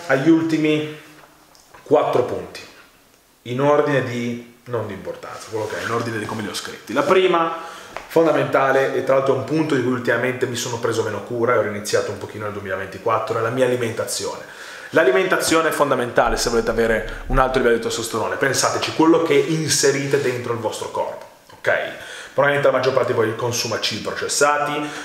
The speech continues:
eh, cons-, anche qua ci sono tante teorie su cos'è la cosa migliore. Io ho, ho,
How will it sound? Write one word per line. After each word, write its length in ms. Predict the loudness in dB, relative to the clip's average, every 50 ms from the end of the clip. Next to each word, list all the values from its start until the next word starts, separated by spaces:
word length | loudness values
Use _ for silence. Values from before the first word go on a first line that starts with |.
| -4 -2
eh, 360 | 0 2 4 4 4 4 4
cons-, 220 | 2 0 0 0 2
anche 200 | 2 4 4 4
qua 160 | 4 4 4 4
ci 80 | 2
sono 240 | 2 2 2 2 2
tante 400 | 2 2 2 2 2 0 -2 0
teorie 480 | 2 2 4 4 4 2 4 4 4 4
su 160 | 2 0 -2
cos'è 220 | 0 0 2 2
la 80 | 0 0
cosa 180 | -2 -4 -6
migliore. 720 | -6 -8 -8 -4 2 4 4 6 6 4 4 2 0 -4 -6 -10 -12 -16 -14 -10
Io 180 | -2 2 4 4
ho, 420 | 4 4 2 2 2 2 2 2
ho, 640 | 2 0 0 0 0 0 0 -2 -4 -8 -12 -18 -20